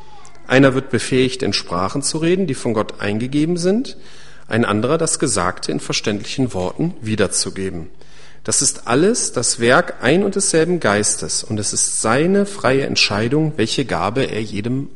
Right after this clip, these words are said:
Einzelnen zuteilt.“ Diese Gabenauswahl scheint den Schwerpunkt auf ein punktuelles Ereignis zu legen.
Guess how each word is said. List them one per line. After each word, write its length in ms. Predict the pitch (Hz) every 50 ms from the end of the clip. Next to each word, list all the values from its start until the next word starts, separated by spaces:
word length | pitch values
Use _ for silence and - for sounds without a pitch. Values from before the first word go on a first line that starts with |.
| - -
Einzelnen 640 | 95 92 95 95 - - 120 123 135 143 151 156 156 - - -
zuteilt.“ 1160 | - - - - 113 101 92 90 - - - - - - 98 85 78 73 73 73 - - - - - - - - - - - - - - - - - - - - - - - - - - - - - - - - - - -
Diese 180 | 190 196 220
Gabenauswahl 920 | 170 170 156 175 202 226 208 208 220 214 - - - 190 185 196 202 202
scheint 380 | - - - 190 180 185 185 -
den 120 | 175 139
Schwerpunkt 520 | - - - 123 123 135 - - 175 160 -
auf 160 | - - -
ein 300 | - 117 123 131 131 127
punktuelles 540 | - 151 139 - - 127 117 123 127 123 -
Ereignis 540 | - 104 107 110 107 - 127 101 - - -
zu 100 | 104 90
legen. 280 | 85 - - - -